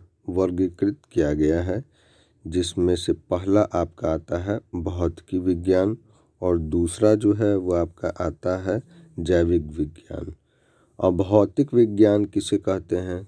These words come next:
तो वह विज्ञान जो गैर जीवित चीज़ों से संबंधित होती है, भौतिक विज्ञान कहलाती है, जबकि जैविक विज्ञान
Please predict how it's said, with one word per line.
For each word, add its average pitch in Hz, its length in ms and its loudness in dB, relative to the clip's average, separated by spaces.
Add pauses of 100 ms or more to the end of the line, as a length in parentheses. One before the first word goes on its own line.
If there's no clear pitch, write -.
तो 85 120 -4
वह 107 280 4
विज्ञान 98 600 2
जो 92 180 2
गैर 98 560 2 (320)
जीवित 98 560 0 (140)
चीज़ों 98 300 2
से 98 180 -4
संबंधित 87 760 0
होती 87 300 -2
है, 87 220 -4 (540)
भौतिक 92 640 -2
विज्ञान 85 520 0
कहलाती 76 560 -4
है, 78 320 -8
जबकि 90 320 0
जैविक 92 520 2
विज्ञान 101 520 2